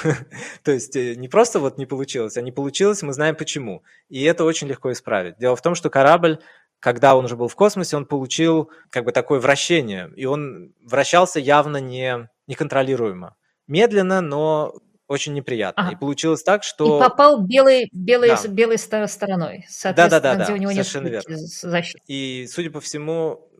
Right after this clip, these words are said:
Speaker 1: ну, мы до сих пор идёт расследование, мы не знаем, э, нам пока не сказали официальную причину, но я так понимаю, что устранить вот этот вот, вот это вращение,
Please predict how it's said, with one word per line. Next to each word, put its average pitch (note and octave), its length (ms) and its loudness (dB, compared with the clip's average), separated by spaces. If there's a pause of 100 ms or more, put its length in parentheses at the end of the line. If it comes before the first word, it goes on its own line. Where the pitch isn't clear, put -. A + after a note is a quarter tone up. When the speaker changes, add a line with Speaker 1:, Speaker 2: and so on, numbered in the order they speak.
(180)
Speaker 1:
ну, D#3+ 220 -10
мы D3+ 160 -6
до D3 140 0
сих - 140 -10
пор C#3+ 200 0
идёт A#2+ 300 -6
расследование, A#2 600 -6
мы A#2+ 80 -12
не B2+ 100 -14
знаем, F#3 420 -4
э, A2 200 -10
нам A2 180 -8
пока G#2+ 200 -12
не G#2 100 -12
сказали E3 380 2
официальную F#2+ 720 -8 (100)
причину, F3 420 0
но C3 580 0 (420)
я D3+ 160 6
так F3+ 120 2
понимаю, D#3 340 2
что C3+ 580 -2
устранить D3 480 -2
вот B2+ 140 2
этот B2 220 -2
вот, A#2 280 -10
вот G#2 160 -10
это A2 180 -4
вращение, G#2+ 840 -2